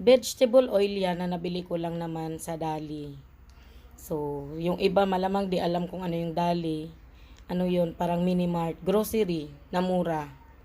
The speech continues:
Dito sa lugar namin, napakarami.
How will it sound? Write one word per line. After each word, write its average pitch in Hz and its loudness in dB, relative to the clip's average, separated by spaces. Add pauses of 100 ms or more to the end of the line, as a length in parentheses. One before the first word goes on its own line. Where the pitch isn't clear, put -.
(680)
Dito 165 -6
sa 170 -2
lugar 165 -2
namin, 160 -2
napakarami. 156 -8